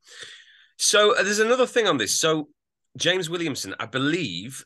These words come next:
he came into the Stooges quite late. So he's on Raw Power, but he wasn't on the previous ones. And, um, it says here, I found this on James Williamson's own Wikipedia page.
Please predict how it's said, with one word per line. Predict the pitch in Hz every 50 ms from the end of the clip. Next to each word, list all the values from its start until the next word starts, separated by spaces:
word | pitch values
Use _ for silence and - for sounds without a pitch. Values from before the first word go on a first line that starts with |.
| _
he | - 123 127 120
came | 107 - - 139 131 127 127 127
into | 123 113 - 107
the | 104
Stooges | - - - 120 110 104 101 101 92 -
quite | - - 117 98 78
late. | 101 107 107 90 73
So | - 101
he's | 101 120 123 123
on | 135 143 135 120
Raw | 123 131 131 123
Power, | - - - 131 117 87 82
but | 80 - 92
he | 95
wasn't | 95 101 104 - 110 -
on | - 98 95
the | 95
previous | - - - 107 98 98 87 90 78 73 - -
ones. | 69 64 - - - - - - _ _ _ _ - - - - - - _ _ _ _ _ _ -
And, | 120 127 127 127 123 123 127 123 120 104 - - -
um, | - 123 123 120 123 123 120 - _ _ _ _ _ _ _ _ _ _ _ _ _ -
it | 120
says | - - 170 160 147
here, | 156 165 156 127
I | 104 117
found | - 156 160 160 151 143
this | 139 - -
on | 131 123 120 107
James | 101 120 131 123 120 101 104
Williamson's | 120 127 131 127 113 104 - 107 104 95
own | 113 117 127 127 120
Wikipedia | 107 - - - - 92 87 82 85 82 -
page. | - 87 78 73 69 58 58 - -